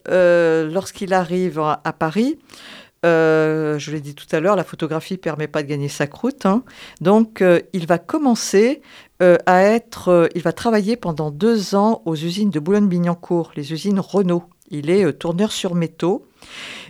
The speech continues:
Et, euh, c'est sûr que ça va vraiment marquer sa vie, mais également sa sensibilité. Il a, il a une réelle sensibilité pour, euh, ces hommes et ces femmes qui, euh, sont au travail.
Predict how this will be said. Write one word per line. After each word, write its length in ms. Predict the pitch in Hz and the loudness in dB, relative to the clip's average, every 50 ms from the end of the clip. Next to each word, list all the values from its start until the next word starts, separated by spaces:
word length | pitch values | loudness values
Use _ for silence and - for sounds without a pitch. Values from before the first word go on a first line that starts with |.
| - _ - | -6 _ 6
Et, 380 | 208 226 240 254 269 - - _ - | 6 6 6 4 2 -2 -4 _ 0
euh, 140 | 180 170 160 | 0 0 0
c'est 280 | - - - - 170 | -2 -4 -6 -6 -6
sûr 540 | - - - - - - 262 262 262 - _ | -6 -6 -8 -6 -4 -2 -2 -2 -2 -4 _
que 120 | - 180 | -6 -4
ça 200 | 175 - - 170 | -4 -4 -4 -4
va 180 | 165 156 165 160 | -2 -2 -2 -4
vraiment 340 | 151 147 - 185 196 208 208 | -2 -2 -2 0 0 0 0
marquer 720 | 185 170 165 170 165 - - - - 190 185 185 170 - _ _ _ _ _ _ _ _ _ _ _ _ _ | 0 0 -2 -2 -4 -6 -8 -6 -2 -2 -2 -2 -4 -8 _ _ _ _ _ _ _ _ _ _ _ _ _
sa 340 | - - - - - 151 135 | -18 -16 -12 -6 -2 -2 -2
vie, 280 | 135 147 190 247 392 - _ _ _ _ _ _ _ - | -2 -2 -4 -6 -6 -8 _ _ _ _ _ _ _ -8
mais 120 | 151 160 - - | -6 -6 -4 -4
également 420 | 180 151 165 160 156 185 226 254 | -2 0 0 0 2 2 0 0
sa 180 | 277 - - 156 | 0 -2 -4 -6
sensibilité. 1000 | 139 - - - 247 254 - - 226 180 190 175 180 165 - - 160 147 147 147 | -6 -6 -6 -4 -4 -4 -4 -4 -4 -2 -2 -2 -4 -4 -4 -4 -4 -4 -4 -4
Il 160 | 147 170 151 | -6 -4 -2
a, 100 | 165 156 - | -2 -2 -4
il 160 | - 165 156 | -4 -4 -4
a 20 | 151 | -2
une 140 | 143 143 147 | -2 -4 -4
réelle 260 | 143 202 214 226 214 | -2 0 0 0 0
sensibilité 880 | - - 208 202 - - 190 160 185 175 165 151 - - 202 220 247 247 - - - - - - - - _ - | -2 -4 -6 -6 -4 -6 -6 -4 -4 -4 -4 -6 -4 -2 0 0 0 -2 -6 -14 -18 -16 -16 -18 -20 -20 _ -8
pour, 320 | - 202 214 233 247 240 233 | -2 0 2 2 2 2 2
euh, 460 | 170 156 156 151 151 147 147 147 147 | 2 4 4 4 4 2 2 0 0
ces 280 | 143 - - 147 139 208 | -2 -4 -6 -4 -2 -2
hommes 120 | 202 185 | -2 -2
et 100 | 170 160 | -4 -6
ces 160 | 135 131 151 | -6 -6 -6
femmes 460 | 143 - - - 190 208 220 214 196 180 | -6 -6 -2 0 2 2 2 2 0 -2
qui, 440 | - - - 160 180 185 175 160 | -6 -10 -8 -6 -4 -2 -2 -2
euh, 140 | 143 139 139 | -2 -2 -4
sont 380 | 135 - - - 185 180 - 196 | -6 -6 -6 -4 -4 -4 -4 -6
au 20 | |
travail. 600 | 185 - - 175 160 143 139 131 131 123 127 127 | -6 -4 -4 -2 -2 -2 -2 -2 -4 -6 -8 -12